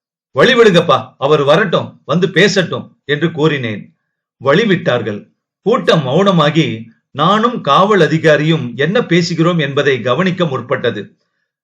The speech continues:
"ஏன்பா, ஃபேக்டரிக்குள்ள கலாட்டா செய்யறியே,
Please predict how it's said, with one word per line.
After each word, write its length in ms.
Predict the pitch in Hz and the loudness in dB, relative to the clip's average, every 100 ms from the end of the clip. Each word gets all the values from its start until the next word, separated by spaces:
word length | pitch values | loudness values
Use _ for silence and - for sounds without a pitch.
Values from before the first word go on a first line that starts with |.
| _ 147 | _ 0
"ஏன்பா, 520 | 175 175 123 - _ _ | 2 2 0 -4 _ _
ஃபேக்டரிக்குள்ள 640 | 139 208 - 170 190 202 175 | -2 -2 -4 -2 2 4 4
கலாட்டா 400 | 147 196 - - | 4 2 2 0
செய்யறியே, 680 | 165 160 151 147 147 - | 2 2 2 0 -2 -8